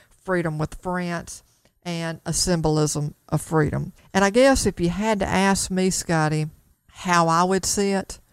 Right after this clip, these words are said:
I think you would stir up a hornet's nest to say that it was nothing more than p-, probably one of our finest symbolisms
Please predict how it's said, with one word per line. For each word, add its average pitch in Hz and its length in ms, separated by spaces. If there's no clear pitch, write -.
I 185 100
think 202 240
you 196 140
would 165 140
stir 175 340
up 170 140
a 156 40
hornet's 175 540
nest 156 380
to 156 60
say 160 280
that 156 160
it 156 80
was 156 240
nothing 190 760
more 165 480
than 165 280
p-, - 280
probably 196 600
one 170 300
of 160 140
our 156 180
finest 190 800
symbolisms 160 920